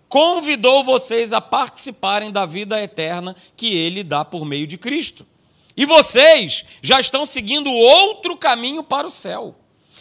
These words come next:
que, na verdade, não conduz absolutamente ao céu, porque não existe outro caminho, uh, aleluia, a não ser aquele que nós lhe mostramos. Vocês estão sendo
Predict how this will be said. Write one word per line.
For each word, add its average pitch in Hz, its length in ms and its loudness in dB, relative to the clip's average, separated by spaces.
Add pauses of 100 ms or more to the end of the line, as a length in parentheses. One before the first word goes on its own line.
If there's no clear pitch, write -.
(140)
que, 370 180 2
na 285 180 6
verdade, 247 720 4 (220)
não 381 460 0
conduz 294 1080 -4
absolutamente 185 920 -6
ao 135 100 -10
céu, 104 320 -14 (540)
porque 156 240 -6
não 214 260 -2
existe 185 540 -2
outro 233 320 -6
caminho, 156 460 -6
uh, 349 200 -6
aleluia, 120 680 -12 (320)
a 185 100 4
não 226 160 0
ser 285 240 0
aquele 269 360 -2
que 254 120 -8
nós 277 600 8
lhe 220 180 -2
mostramos. 160 800 -8 (560)
Vocês 311 640 4
estão 320 320 0
sendo 330 480 0